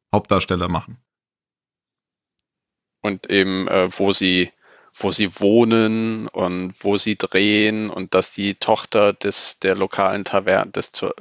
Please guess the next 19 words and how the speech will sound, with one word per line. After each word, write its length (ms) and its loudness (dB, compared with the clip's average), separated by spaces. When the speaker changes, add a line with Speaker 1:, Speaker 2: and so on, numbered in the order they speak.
Speaker 2:
lokalen 420 -2
Taverneninhabers 1120 0
immer 340 0
um 140 -2
sie 120 -2
rumschlawenzelt 1080 0
und 380 -12
gerne 340 0
auch 140 2
vor 180 -4
die 100 -4
Kamera 480 -2
möchte. 540 -4
Speaker 1:
Ja. 140 -20
Speaker 2:
Also 240 -2
wenn 220 0
drei 520 2
Amis 460 -2
oder 360 0